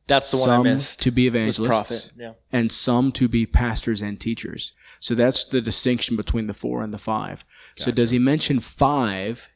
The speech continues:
Speaker 2: Yes, but he doesn't use a preposition, pr-, a phrase to include, to, to make it five distinctions, but if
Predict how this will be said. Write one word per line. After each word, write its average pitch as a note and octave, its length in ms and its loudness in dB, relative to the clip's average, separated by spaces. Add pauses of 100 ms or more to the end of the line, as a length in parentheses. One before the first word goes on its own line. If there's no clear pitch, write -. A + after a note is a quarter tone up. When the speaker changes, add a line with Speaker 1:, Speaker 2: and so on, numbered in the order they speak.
Speaker 2:
Yes, A2+ 540 0 (120)
but A#2 140 -2
he A#2 80 -4
doesn't C3+ 380 0
use B2+ 340 2
a A2+ 60 0
preposition, A2 960 -2 (240)
pr-, B2+ 100 0
a A#2 140 -4
phrase A2 600 0 (240)
to A#2+ 200 0
include, A2 640 -4 (400)
to, B2 100 -6
to C3 120 0
make C3+ 280 2
it B2 100 -4
five A#2 340 0
distinctions, A2+ 800 -4 (320)
but A2+ 120 0
if A2+ 140 -4